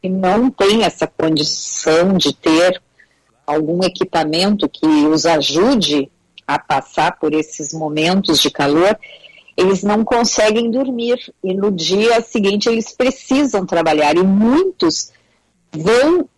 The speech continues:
eh, trabalhar em, em, em posições de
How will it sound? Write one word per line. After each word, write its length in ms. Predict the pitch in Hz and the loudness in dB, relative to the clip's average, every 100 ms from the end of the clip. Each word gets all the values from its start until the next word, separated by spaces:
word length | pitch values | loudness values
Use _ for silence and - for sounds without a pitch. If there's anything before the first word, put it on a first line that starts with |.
| - | -2
eh, 220 | 196 190 | 0 2
trabalhar 800 | - 202 190 180 180 175 185 226 | 0 -2 0 0 0 0 0 0
em, 240 | 247 254 - | -4 -6 -6
em, 680 | 208 208 196 190 175 160 147 _ _ _ _ _ - | -6 -4 -6 -6 -6 -6 -8 _ _ _ _ _ -6
em 100 | 185 180 | -4 0
posições 1200 | 202 240 208 202 - - 214 277 277 - - _ _ _ _ _ | 2 2 2 0 0 0 0 0 -2 -6 -14 _ _ _ _ _
de 520 | - 170 208 214 - | -10 -2 0 0 -2